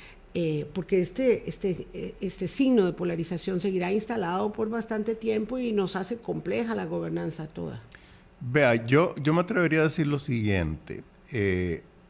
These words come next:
Speaker 2: hay una mezcla muy particular en nuestras sociedades entre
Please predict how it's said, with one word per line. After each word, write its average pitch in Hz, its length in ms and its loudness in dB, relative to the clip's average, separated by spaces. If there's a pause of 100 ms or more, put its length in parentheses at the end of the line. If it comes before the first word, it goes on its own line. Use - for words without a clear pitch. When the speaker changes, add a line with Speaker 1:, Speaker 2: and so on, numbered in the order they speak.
(120)
Speaker 2:
hay 139 280 4
una 165 380 6
mezcla 147 480 2
muy 139 240 2
particular 107 720 0 (300)
en 104 300 0
nuestras 92 360 -2
sociedades 101 800 -2
entre 95 880 0